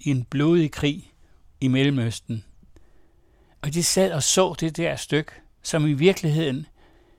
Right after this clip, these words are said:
handlede om dem. Altså, Hamlet handler jo også om nogle forbrydere, som kommer til magten. Ja, han kalder den regeringen for forbrydere,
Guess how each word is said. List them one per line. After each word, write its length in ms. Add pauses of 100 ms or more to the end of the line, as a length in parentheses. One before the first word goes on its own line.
(200)
handlede 500
om 160
dem. 320 (540)
Altså, 180
Hamlet 460
handler 280
jo 240
også 180
om 140
nogle 220
forbrydere, 600 (580)
som 180
kommer 260
til 180
magten. 460 (180)
Ja, 120
han 180
kalder 240
den 280
regeringen 440
for 100
forbrydere, 580